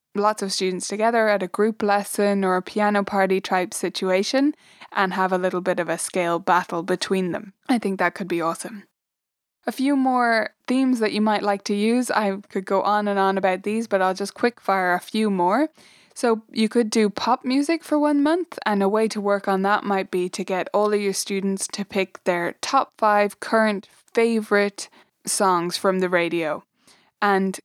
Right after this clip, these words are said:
get them to bring in their top five, and you pick one of those. The reason we do it this way is because sometimes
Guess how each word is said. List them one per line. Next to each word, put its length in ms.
get 200
them 180
to 80
bring 220
in 160
their 140
top 300
five, 480
and 180
you 140
pick 300
one 220
of 120
those. 380
The 120
reason 380
we 100
do 140
it 100
this 220
way 320
is 240
because 580
sometimes 720